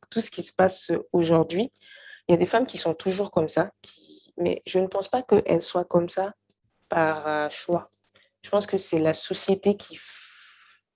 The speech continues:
qui fait d'elles, euh, des, des femmes qui veulent absolument certains types de choses qui définissent le fait d'être femme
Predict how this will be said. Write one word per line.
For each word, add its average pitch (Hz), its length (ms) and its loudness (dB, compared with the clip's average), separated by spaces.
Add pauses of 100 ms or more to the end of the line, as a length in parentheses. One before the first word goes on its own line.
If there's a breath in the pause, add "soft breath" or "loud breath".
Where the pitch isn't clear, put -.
(240)
qui - 120 -8
fait 190 280 4
d'elles, 170 340 6
euh, 151 360 -6
des, 160 320 -4
des 160 80 -2
femmes 175 300 -2
qui - 140 -16
veulent - 240 -6
absolument 175 600 0 (280)
certains 180 380 -2
types 170 180 -12
de 160 100 -6
choses 180 260 -2
qui - 200 -10
définissent 202 680 4 (420 soft breath)
le 160 60 -4
fait 165 160 4
d'être 165 300 2
femme 165 320 0